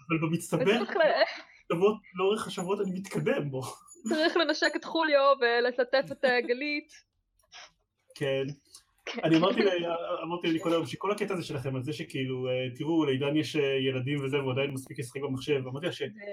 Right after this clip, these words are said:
Speaker 2: זה
Speaker 1: בנקודות
Speaker 2: שקרי.
Speaker 1: שבה זה מתבטא ההפרש, זה הנקודות האלה, המשחקים
Speaker 2: <laughs>
Speaker 1: שעוד שעות לשחק,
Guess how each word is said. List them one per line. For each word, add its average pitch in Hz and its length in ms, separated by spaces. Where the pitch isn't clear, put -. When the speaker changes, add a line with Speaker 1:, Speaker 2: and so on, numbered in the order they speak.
Speaker 2:
זה 147 80
Speaker 1:
בנקודות 156 300
Speaker 2:
שקרי. 175 120
Speaker 1:
שבה 175 100
זה 196 100
מתבטא 139 420
ההפרש, 180 680
זה 139 140
הנקודות 139 440
האלה, 135 340
המשחקים 285 500
Speaker 2:
<laughs> - 40
Speaker 1:
שעוד - 840
שעות 156 240
לשחק, 175 360